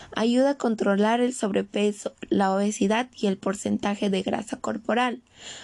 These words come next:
Fortalece los huesos aumentando la densidad ósea. Sadu-, salud psicológica. A nivel psicológico mejora el humor y autoestima. Permite relajarse, libera tensiones,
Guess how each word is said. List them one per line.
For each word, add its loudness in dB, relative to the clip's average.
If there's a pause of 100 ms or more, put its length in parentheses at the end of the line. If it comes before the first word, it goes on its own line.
(100)
Fortalece 0
los 0
huesos 0
aumentando 0
la 0
densidad -2 (240)
ósea. -6 (560)
Sadu-, 0
salud 0
psicológica. -2
A -2
nivel 2
psicológico 0
mejora 2
el 0
humor 4
y 4
autoestima. -2 (560)
Permite 2
relajarse, 0 (160)
libera 4
tensiones, 2